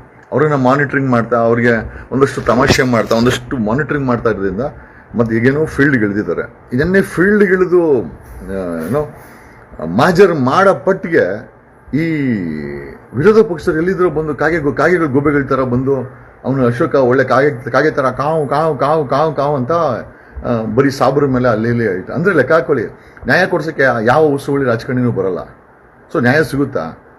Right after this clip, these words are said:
ನ್ಯಾಯ ಅನ್ನೋದನ್ನ ನಾವು ಮಾನಿಟರ್ ಮಾಡ್ತಾ ಪಡ್ಕೊಳ್ಬೇಕಾಗತ್ತೆ. ನಾವು ಯಾರು ಕೂಡ ನಮ್ಗೆ ನ್ಯಾಯ ಕೊಡ್ಸಲ್ಲ,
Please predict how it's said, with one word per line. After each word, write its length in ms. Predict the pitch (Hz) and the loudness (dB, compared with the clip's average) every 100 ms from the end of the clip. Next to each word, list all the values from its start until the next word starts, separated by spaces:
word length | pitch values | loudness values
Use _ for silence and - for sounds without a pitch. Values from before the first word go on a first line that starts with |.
| 113 | -6
ನ್ಯಾಯ 140 | 160 | -2
ಅನ್ನೋದನ್ನ 340 | 165 131 110 135 | 0 0 -2 -2
ನಾವು 440 | 143 110 135 139 | -2 -2 -2 -2
ಮಾನಿಟರ್ 400 | 85 120 156 135 | -4 -4 -2 -2
ಮಾಡ್ತಾ 300 | 110 95 135 | -2 -4 -8
ಪಡ್ಕೊಳ್ಬೇಕಾಗತ್ತೆ. 1080 | 131 117 123 175 143 120 92 82 76 107 120 | -4 -2 0 0 0 -2 -2 -6 -6 -6 -6
ನಾವು 200 | 92 78 | -8 -10
ಯಾರು 240 | 110 135 | -6 -6
ಕೂಡ 180 | 135 127 | -4 -4
ನಮ್ಗೆ 300 | 135 110 101 | -2 -4 -4
ನ್ಯಾಯ 240 | 90 101 | -4 -4
ಕೊಡ್ಸಲ್ಲ, 420 | 117 82 - 107 | -4 -6 -8 -8